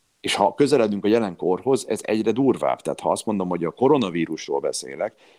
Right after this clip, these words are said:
ki tudod szűrni azokat az információkat, amik valósak és relevánsak? Mert az, hogy van információ koronavírusról, ez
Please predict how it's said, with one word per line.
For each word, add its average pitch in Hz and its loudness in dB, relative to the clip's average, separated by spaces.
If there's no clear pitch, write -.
ki - -2
tudod 107 2
szűrni 113 0
azokat 101 -2
az 90 -4
információkat, 90 0
amik 87 -2
valósak 78 0
és 85 -2
relevánsak? 78 -2
Mert - -4
az, 104 0
hogy 104 -2
van 104 2
információ 107 2
koronavírusról, 82 -2
ez 78 -6